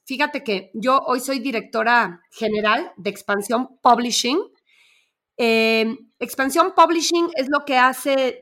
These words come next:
diez años nosotros conocíamos como Grupo Expansión.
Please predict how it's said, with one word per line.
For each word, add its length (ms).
diez 240
años 540
nosotros 420
conocíamos 480
como 280
Grupo 340
Expansión. 720